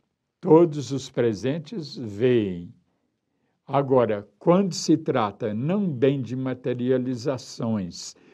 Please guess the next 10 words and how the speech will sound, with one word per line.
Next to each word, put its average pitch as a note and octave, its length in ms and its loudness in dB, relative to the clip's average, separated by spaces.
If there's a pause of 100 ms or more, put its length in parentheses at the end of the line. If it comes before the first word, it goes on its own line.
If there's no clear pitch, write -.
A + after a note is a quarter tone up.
(180)
mas A#2+ 800 -4 (300)
de A2 580 -6 (420)
aparições, C#3 1400 -2 (240)
aí C3 280 4
só D3+ 360 0
os D3 260 -4
videntes B2+ 880 -4
veem. G#2 640 -2 (580)
Por E3+ 160 6
isso A3+ 400 0